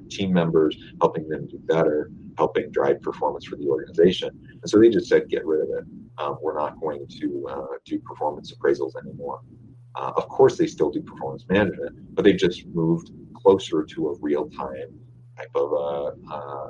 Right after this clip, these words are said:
performance management system where there's regular coaching,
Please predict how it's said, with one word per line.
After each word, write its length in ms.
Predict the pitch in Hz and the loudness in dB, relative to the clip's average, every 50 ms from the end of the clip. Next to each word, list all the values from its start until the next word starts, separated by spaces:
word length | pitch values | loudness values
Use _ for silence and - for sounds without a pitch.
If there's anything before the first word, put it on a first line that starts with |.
| - - - | -14 -16 -16
performance 440 | - - - 78 78 80 82 - | -8 0 4 4 4 4 4 2
management 400 | - 82 98 110 - - - - | 2 2 2 2 0 -4 -8 -12
system 400 | - - - - - - 76 - - - - - - - - | -8 -8 -8 -6 -4 -6 -6 -6 -10 -18 -20 -20 -20 0 2
where 100 | 80 76 | 4 4
there's 220 | 73 71 - - - - - - - - | 4 4 0 -4 -8 -16 -18 -18 -4 2
regular 500 | 76 71 73 78 - 87 82 82 82 - | 4 4 4 4 2 4 6 6 6 6
coaching, 500 | - - 67 67 67 - - - - | 2 -2 -2 -2 -2 -4 -8 -8 -10